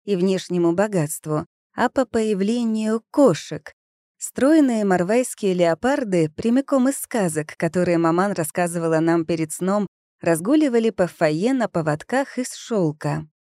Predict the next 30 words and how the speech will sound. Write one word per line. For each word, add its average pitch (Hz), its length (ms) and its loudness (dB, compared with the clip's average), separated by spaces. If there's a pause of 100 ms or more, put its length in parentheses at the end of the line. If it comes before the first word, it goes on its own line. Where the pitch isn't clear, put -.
(440)
Я 175 240 0
юркнула 175 560 2
в 160 80 -16
тень, 220 320 -2 (200)
когда 170 300 0
кошки 190 340 -4
приковали 165 540 -2
к - 80 -12
себе 170 320 -4
всеобщее 180 640 -4
внимание. 160 800 0 (420)
Даже 247 360 0
Аластер, 196 680 0 (220)
и 196 120 -2
тот 190 220 0
в - 60 -14
стороне 165 520 0
не 208 160 -2
остался. 156 800 -4 (400)
Он 180 200 2
хлопнул 175 480 0
в 165 60 -6
ладоши 170 560 0 (240)
и 262 100 -6
приказал 208 480 -2
принести 175 540 -2
воду 214 360 0
с - 60 -8
цитрусовым 214 720 -4
соком. 151 640 -4